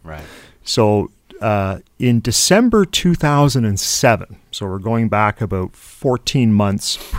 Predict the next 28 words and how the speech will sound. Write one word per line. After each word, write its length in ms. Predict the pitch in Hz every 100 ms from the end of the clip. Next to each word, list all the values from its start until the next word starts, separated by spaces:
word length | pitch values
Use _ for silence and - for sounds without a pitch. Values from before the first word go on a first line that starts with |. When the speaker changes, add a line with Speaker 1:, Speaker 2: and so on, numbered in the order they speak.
| - - -
Speaker 2:
uh, 220 | 107 95
fifteen 460 | 85 - - 127 107
months 240 | 98 95
prior 580 | - - 107 110 113 113
to 220 | 104 -
the 120 | 90 101
actual 360 | 98 - 98
bottom 360 | 87 95 95 95
of 60 |
the 80 | 92
market, 400 | 87 80 82 92 - - - - -
a 60 | 104
client 460 | - 127 131 139
called 340 | - - 95 90
me 260 | 92 95 -
and 200 | 95 92
said, 460 | - 101 95 -
um, 460 | - 92 92 90 90 - - - -
"I'm, 300 | - 120 151 - -
I'm, 280 | 104 101 - _ -
I'm 140 | 110
thinking 540 | 101 175 185 180 160 -
I 140 | 120
wanna 280 | 113 110 107
change 880 | 101 - - 139 139 143 143 139 - -
my 220 | 107 107
risk 540 | 104 95 117 143 -
profile 760 | - 127 120 - 80 78 104